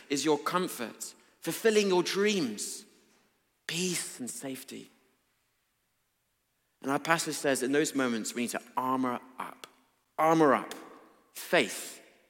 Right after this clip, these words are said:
We can trust in things even though we can't see them. Love. Aligning our heart's desires with what God loves.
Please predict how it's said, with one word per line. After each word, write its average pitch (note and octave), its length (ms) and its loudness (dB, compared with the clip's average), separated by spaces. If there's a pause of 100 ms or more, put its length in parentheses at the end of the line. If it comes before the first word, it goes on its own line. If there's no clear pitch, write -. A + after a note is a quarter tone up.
(440)
We B2+ 60 -10
can D3 180 -2
trust - 640 0 (340)
in D3 100 0
things C3+ 340 -2 (120)
even D3 280 -2
though C3+ 120 0
we A#2+ 80 -2
can't A2+ 260 -6
see A2+ 200 -8
them. G2+ 280 -10 (840)
Love. C#3 720 4 (200)
Aligning D#3+ 680 6
our C#3 180 6
heart's D#3+ 380 2
desires A#2+ 640 0
with A#2 180 -6
what B2 220 -4
God A#2 220 -4
loves. - 680 -8